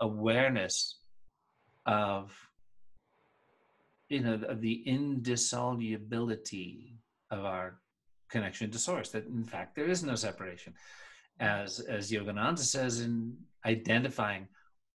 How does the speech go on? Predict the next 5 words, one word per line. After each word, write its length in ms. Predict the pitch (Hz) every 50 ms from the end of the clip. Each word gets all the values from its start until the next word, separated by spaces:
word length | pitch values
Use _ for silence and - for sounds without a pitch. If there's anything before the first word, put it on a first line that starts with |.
| _ _ -
what 560 | 127 117 107 107 113 117 117 117 117 117 - -
is, 640 | - 110 107 104 101 - - - - - - - - _ _ - - - _ _ _ _ _ _ _ _ _ _ _ _ -
you 200 | - 247 143 117
know, 120 | 101 101 95
self-realization. 1080 | - - 117 113 110 - - 110 101 107 104 101 110 110 113 117 117 - - 110 -